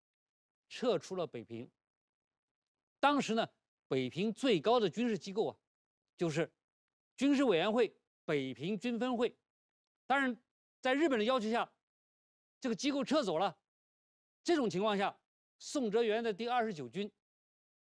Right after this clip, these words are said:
就从察哈尔，就是张家口地区啊，进驻到北平，又成立了一个新的机构，叫做稽查政务委员会。宋哲元呢，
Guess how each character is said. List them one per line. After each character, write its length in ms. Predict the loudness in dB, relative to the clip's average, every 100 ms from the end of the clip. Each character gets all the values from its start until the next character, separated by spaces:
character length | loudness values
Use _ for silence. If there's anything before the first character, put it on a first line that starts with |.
| -6
就 100 | -2
从 160 | -2
察 240 | -2 2 2
哈 120 | 4
尔， 340 | 2 2 0 -2
就 100 | -12
是 60 | -8
张 160 | -2 0
家 100 | 0
口 140 | -2 -4
地 160 | -6
区 140 | -2 -2
啊， 100 | -2 _ _ _
进 280 | -2 0 0
驻 140 | -4 -10
到 100 | -10
北 140 | -10
平， 240 | -12 -14 -14 _ _ _ _ _ _ _ _ _ _ _ _ _ _ _ _
又 180 | 0 0
成 220 | 0 -2
立 140 | -2 0
了 60 |
一 80 | -2
个 80 | -4
新 260 | -6 -4
的 100 | -2
机 180 | -2 -2
构， 200 | -4 -4 _ _ _ _ _ -8
叫 120 | -8
做 140 | -6
稽 360 | -6 -2 0 0
查 260 | -2 -2 -2
政 260 | 0 0
务 220 | 0 -6
委 80 | -6
员 120 | -8
会。 220 | -2 -2 -2 _ _ _ _ _ _ _ _ _ _
宋 180 | -2 4
哲 80 | 6
元 220 | 6 4
呢， 140 | 0